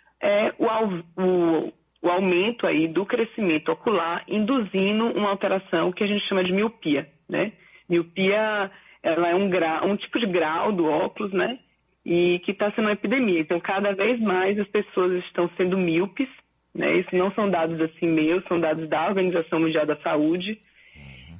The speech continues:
Speaker 1: E a gente precisa fazer alguma coisa aí sobre isso também, né? Então, orientar essa população, como deve ser esse uso, fazer pausas, botar distâncias a partir de trinta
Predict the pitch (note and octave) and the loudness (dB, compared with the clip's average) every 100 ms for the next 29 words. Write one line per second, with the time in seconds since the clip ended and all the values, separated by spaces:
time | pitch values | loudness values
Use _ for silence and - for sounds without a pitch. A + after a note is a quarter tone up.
0 | C3 F3+ F#3 G3+ G#3+ G#3+ G#3+ G#3 - G#3+ | -2 2 2 2 2 0 0 -4 -4 -6
1 | - G#3+ G#3+ A3 G#3 F#3+ F3+ F3 F#3+ F#3+ | -4 -2 -2 0 0 2 2 2 0 0
2 | D#3+ D#3+ E3 D3+ - D#3+ F3 D#3 D3 D3 | 0 2 0 0 -2 -2 0 0 -2 -4
3 | F3+ F3+ D#3+ D#3 D3+ D3+ D3+ F3+ F3 D#3+ | -2 0 0 0 0 0 2 2 0 2
4 | E3 E3+ E3+ F3 E3+ F3+ E3+ E3 E3+ D#3 | 2 2 0 -2 -4 -4 -2 -2 0 -2
5 | D3+ - D#3 E3+ F3+ E3+ F#3 F#3 E3+ D#3+ | -2 -2 0 2 0 0 0 2 0 -2
6 | - D#3+ D3 - D#3 C#3+ D#3 F3+ E3+ E3+ | -2 -4 -4 -2 0 2 4 2 2 0
7 | E3+ - - - - E3+ E3 F3 E3 D#3+ | -2 -6 -20 -20 -4 -2 0 0 0 0
8 | E3+ F3+ F3 F3 E3+ F3+ G3 G3 - F#3+ | 2 0 0 -2 -2 -2 -2 -4 -2 0
9 | G#3 G#3+ F#3+ - C#3+ E3 - G#3 G#3 F#3 | 0 0 -4 -4 -6 -6 -6 -4 -2 -2
10 | F#3 | -2